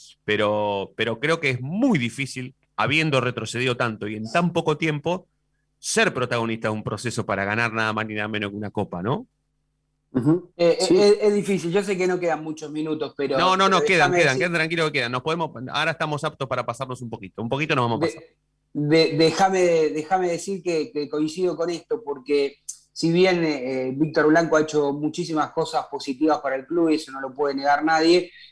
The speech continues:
Speaker 3: creo que desde mi lugar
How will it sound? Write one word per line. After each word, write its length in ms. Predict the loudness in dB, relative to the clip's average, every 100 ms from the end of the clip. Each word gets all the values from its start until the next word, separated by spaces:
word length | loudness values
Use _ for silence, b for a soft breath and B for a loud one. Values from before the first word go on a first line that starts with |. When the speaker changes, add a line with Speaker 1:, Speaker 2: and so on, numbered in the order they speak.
| _
Speaker 3:
creo 320 | 4 4 2
que 460 | 0 0 0 -2 -10
desde 880 | -6 -6 -2 2 4 4 0 -6 -10 _ -6
mi 280 | 0 2 4
lugar 560 | 4 4 4 2 -2